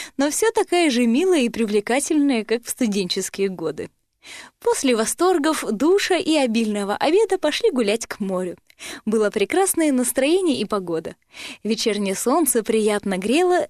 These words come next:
легкий ветер с моря освежал, и несколько бокалов холодного сухого вина, выпитых нами по пути в многочисленных импровизированных кафешках под открытым небом,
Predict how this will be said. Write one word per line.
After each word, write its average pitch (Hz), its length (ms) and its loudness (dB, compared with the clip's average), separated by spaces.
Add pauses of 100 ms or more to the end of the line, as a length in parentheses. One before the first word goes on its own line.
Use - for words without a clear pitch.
легкий 359 440 0
ветер 233 340 0
с - 120 0
моря 214 320 0
освежал, 220 800 0 (260)
и 370 100 2
несколько 440 500 2
бокалов 349 540 0
холодного 240 720 0
сухого 277 460 2
вина, 359 320 2
выпитых 302 520 -2
нами 262 220 2
по 254 160 0
пути 254 320 -2
в 226 80 0
многочисленных 220 800 -2
импровизированных 214 840 0
кафешках 381 520 -2
под 339 180 0
открытым 302 480 0
небом, 262 360 0